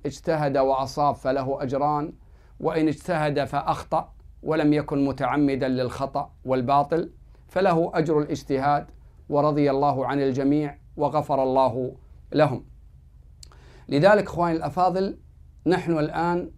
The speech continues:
على أعتاب السنة التاسعة والخمسين من الهجرة، وهي في آخر محطات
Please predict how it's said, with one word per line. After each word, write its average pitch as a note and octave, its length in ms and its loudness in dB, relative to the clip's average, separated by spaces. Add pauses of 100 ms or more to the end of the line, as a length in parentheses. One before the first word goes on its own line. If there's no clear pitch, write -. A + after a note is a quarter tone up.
(440)
على C#3+ 240 2
أعتاب C3+ 720 0 (640)
السنة D#3 500 -4 (800)
التاسعة D3 720 -4
والخمسين B2+ 720 -2
من B2 120 -4
الهجرة، A#2+ 540 -8 (1000)
وهي E3 340 2
في D#3 200 0
آخر F3 460 0
محطات E3 720 -2